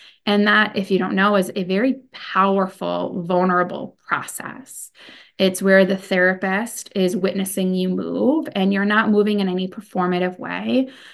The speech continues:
but your eyes are closed so that you can really tune in and listen to what information the body is providing you and move in this really expressive, releasing way. And it took a long period of time for me to feel comfortable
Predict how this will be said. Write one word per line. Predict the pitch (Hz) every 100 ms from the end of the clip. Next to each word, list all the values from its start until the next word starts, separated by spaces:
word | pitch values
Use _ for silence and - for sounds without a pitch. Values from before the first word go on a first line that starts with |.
| -
but | 196
your | 190 180
eyes | 175 185 220
are |
closed | 226 - 190 180 180 214 254 -
so | - 202
that | 190
you | 202
can | -
really | 190 185 196
tune | 202 - 214 208
in | 190 180 190
and | 185
listen | 196 - 185
to | -
what | 196 190 _ -
information | 208 196 220 190 185 - 185
the | 180
body | 156 165 180
is | 180
providing | 180 - 175 165 185 190 202
you | 214 233 254 254 - - - -
and | 220 220
move | 208 220 208
in | 208
this | 202 208
really | 202 185 180 190 196
expressive, | 196 - - - 190 175 - 180 175 175 185 185 -
releasing | 196 196 180 180 180 - 185 180 190 196 - _ -
way. | 196 170 170 185 208 254 277 - - - _ -
And | 208 190 180 190 -
it | 220 220
took | - 233
a | 320
long | 294 208 185 185
period | 185 190 185
of |
time | - 175 185
for | 226
me | 196
to | 190
feel | 190 185 185
comfortable | - 185 185 196 190 185 180